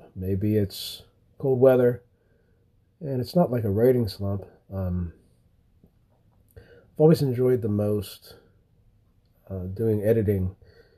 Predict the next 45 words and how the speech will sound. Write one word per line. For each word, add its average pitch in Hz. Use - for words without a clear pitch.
and 104
helping 117
people 107
out 98
with 90
their 95
books. 87
I 85
sometimes 151
get 101
paid 110
for 107
it, 107
sometimes 98
if 90
it's, 98
if 92
it's 101
a 104
good 104
enough 104
book, 110
I'll 95
say, 90
"Hey, 98
I 123
enjoyed 117
re-, 117
reading 127
this 117
book 127
that 123
you 104
wrote. 113
I 95
enjoyed 98
the 95
story. 120
It 95
was, 92
it -
was 107
worth 120
it." 151
Um, 95